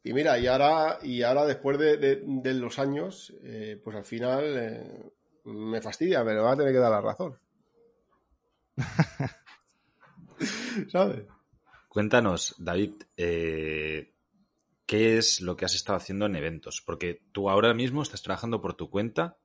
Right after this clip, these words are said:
Speaker 2: ya no únicamente en, en bodas, bautizos, comuniones, también en eventos deportivos, eventos de todo tipo. Cuenta un poquillo qué has hecho.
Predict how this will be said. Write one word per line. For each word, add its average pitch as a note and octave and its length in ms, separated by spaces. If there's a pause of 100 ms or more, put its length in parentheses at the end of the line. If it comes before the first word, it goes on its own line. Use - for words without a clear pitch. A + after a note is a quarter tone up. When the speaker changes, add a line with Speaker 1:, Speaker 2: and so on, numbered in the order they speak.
Speaker 2:
ya G2 160
no A2 80
únicamente G2 680
en, C#2+ 260
en D2 200
bodas, F2 280
bautizos, E2+ 340
comuniones, A2 460
también D#2 300
en E2+ 120
eventos E2 680
deportivos, G#2 840
eventos F2 240
de E2+ 80
todo D2+ 180
tipo. - 240
Cuenta F2+ 320
un G2 140
poquillo - 360
qué - 100
has - 120
hecho. - 200